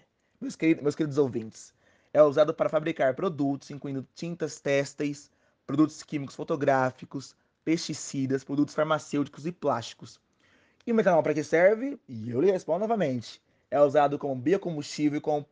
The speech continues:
pre-precursor de outros produtos químicos. E tem nem como falar que não é útil, né? <laughs> E ainda tem mais, viu?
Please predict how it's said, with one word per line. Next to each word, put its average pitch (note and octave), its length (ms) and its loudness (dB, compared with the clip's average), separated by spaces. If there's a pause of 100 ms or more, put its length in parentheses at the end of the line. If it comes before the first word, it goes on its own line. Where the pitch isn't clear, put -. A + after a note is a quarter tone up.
pre-precursor F3+ 1000 0 (560)
de F3 300 -8
outros E3 260 4
produtos D#3 320 -12
químicos. A#2 500 -12 (760)
E D3+ 80 -4
tem F#3 200 0
nem A#3+ 160 0
como G3 220 -4
falar D3 300 0
que - 100 -20
não D3 80 -6
é E3 80 -4
útil, A2+ 260 -8
né? A2+ 240 -8
<laughs> - 140 -12 (1400)
E D3+ 80 -10
ainda D#3+ 220 -2
tem F3 160 0
mais, C#3 300 0
viu? D3+ 200 -2